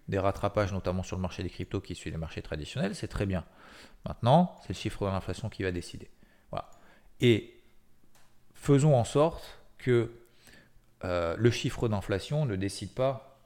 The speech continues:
de ce qu'on doit faire sur le marché. C'est nous qui prenons l'initiative de nous dire, « Ok, ok mon gars, tu passes là en dessous, tu passes là au-dessus,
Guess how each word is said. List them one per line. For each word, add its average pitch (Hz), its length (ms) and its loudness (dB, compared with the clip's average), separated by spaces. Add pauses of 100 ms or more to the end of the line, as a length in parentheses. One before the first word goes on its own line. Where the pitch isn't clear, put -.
(420)
de 95 80 -6
ce - 80 -14
qu'on 101 140 -8
doit 98 140 0
faire 110 220 -4
sur - 140 -6
le 98 60 -6
marché. 104 260 -4
C'est - 180 -4
nous 139 280 4 (360)
qui - 100 -8
prenons 107 340 -2
l'initiative 113 680 0
de 110 100 -2
nous 104 100 -2
dire, « 98 280 -4 (240)
Ok, 92 200 -4 (680)
ok 98 200 -4 (100)
mon 156 100 4
gars, 131 340 0 (420)
tu - 120 -12
passes - 240 -4
là 131 80 2
en 139 60 2
dessous, 123 300 -2
tu - 100 -18
passes - 220 -4
là 92 80 0
au-dessus, 117 460 -4